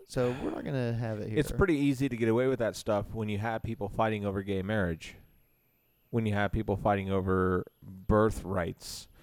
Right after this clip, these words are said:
Speaker 2: when you have people fighting over just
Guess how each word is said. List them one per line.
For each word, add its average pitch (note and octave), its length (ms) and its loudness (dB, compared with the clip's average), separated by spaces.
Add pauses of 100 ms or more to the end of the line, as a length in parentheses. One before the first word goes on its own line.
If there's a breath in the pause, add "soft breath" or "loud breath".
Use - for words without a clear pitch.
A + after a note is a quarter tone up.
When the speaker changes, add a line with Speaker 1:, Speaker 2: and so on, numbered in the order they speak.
(320 soft breath)
Speaker 2:
when G#2+ 180 0
you G2+ 80 2
have G#2 180 2
people G2+ 280 -2
fighting G2 420 -2
over F#2 500 2 (1000 soft breath)
just B2+ 300 0